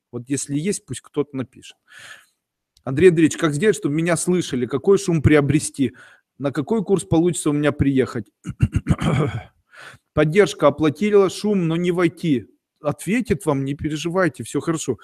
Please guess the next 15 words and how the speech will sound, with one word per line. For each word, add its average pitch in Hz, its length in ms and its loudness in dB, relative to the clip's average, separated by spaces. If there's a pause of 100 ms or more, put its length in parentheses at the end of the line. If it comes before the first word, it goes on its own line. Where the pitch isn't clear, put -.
(340)
После 175 280 2
того, 202 280 6
когда 165 300 2
я 175 200 6
закончу 151 500 2
вебинар, 156 560 4
у 151 100 -4
нас 156 260 -4
Евгений 151 520 0
будет 151 340 0
находиться 139 500 -2
ещё 131 220 0
в 135 100 -2
вебинарной 147 560 2
комнате. 123 520 0